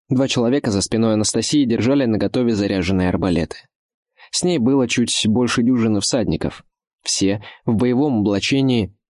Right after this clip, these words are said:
и при оружии. "Это государственная измена", сказал он сквозь зубы, стискивая рукоятку меча.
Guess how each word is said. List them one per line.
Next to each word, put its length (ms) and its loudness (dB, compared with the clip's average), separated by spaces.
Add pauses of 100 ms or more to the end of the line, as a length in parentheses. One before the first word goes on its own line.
и 100 0
при 160 -2
оружии. 520 -2 (500)
"Это 640 -8 (180)
государственная 1500 -2
измена", 920 -2 (680)
сказал 380 -2
он 100 0
сквозь 320 -2
зубы, 360 0 (240)
стискивая 580 0
рукоятку 480 -2
меча. 440 -2